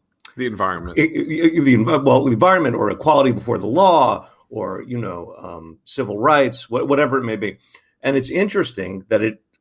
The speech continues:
Speaker 2: clearly in this case seems to extend to something like science, technology, and the pandemic. I mean, that is exactly, um, where, where we're at. We have made extraordinary progress, uh, on this, um, and, but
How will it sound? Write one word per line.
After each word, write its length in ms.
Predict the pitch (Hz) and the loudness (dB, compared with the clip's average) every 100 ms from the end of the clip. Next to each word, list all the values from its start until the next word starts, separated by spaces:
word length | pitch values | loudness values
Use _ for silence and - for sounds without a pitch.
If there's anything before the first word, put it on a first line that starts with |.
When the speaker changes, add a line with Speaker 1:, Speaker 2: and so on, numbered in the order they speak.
| - | -8
Speaker 2:
clearly 440 | - 165 170 110 | 2 4 6 4
in 80 | 107 | 2
this 180 | 135 139 | 0 -2
case 320 | 113 92 - | -4 -4 -2
seems 220 | 120 113 | -4 -4
to 120 | 117 | -4
extend 600 | 101 - 120 98 95 95 | -4 -2 -2 -2 -4 -8
to 360 | - 101 90 90 | -6 -4 -4 -6
something 480 | 90 107 98 98 90 | -8 -6 -6 -6 -6
like 200 | 82 82 | -8 -8
science, 380 | - 101 92 - | -4 -2 -2 -4
technology, 460 | 98 - 87 85 90 | -6 -6 -6 -6 -6
and 100 | 85 | -6
the 40 | |
pandemic. 460 | 101 95 143 160 - | -2 2 2 0 -2
I 40 | 98 | 0
mean, 100 | 107 | 2
that 100 | 104 | 2
is 120 | 92 | 0
exactly, 640 | 92 113 120 120 107 98 - _ _ _ _ | 0 4 4 4 0 0 -8 _ _ _ _
um, 240 | 104 101 98 113 | -2 0 0 2
where, 180 | 113 113 | 4 4
where 320 | - 107 104 | 4 2 4
we're 220 | 98 104 | 4 4
at. 260 | 143 95 90 | 4 2 0
We 140 | 107 | -2
have 180 | 104 95 | 0 -2
made 460 | 104 117 135 - - _ _ - | 0 2 4 2 -8 _ _ -10
extraordinary 1300 | 95 - - - - 85 107 190 165 87 76 78 - | -10 -10 -14 -16 -14 -2 4 6 4 0 -8 -18 -18
progress, 540 | - 87 80 - - - - - - _ _ _ - | -8 -6 -6 -12 -16 -16 -18 -20 -20 _ _ _ -12
uh, 300 | 82 82 - | -8 -8 -8
on 240 | 92 85 | -8 -8
this, 320 | 85 87 - _ _ _ _ | -10 -10 -12 _ _ _ _
um, 280 | 90 87 85 - | -12 -10 -12 -10
and, 380 | 98 92 90 _ 117 | -10 -10 -12 _ -4
but 220 | 104 | -4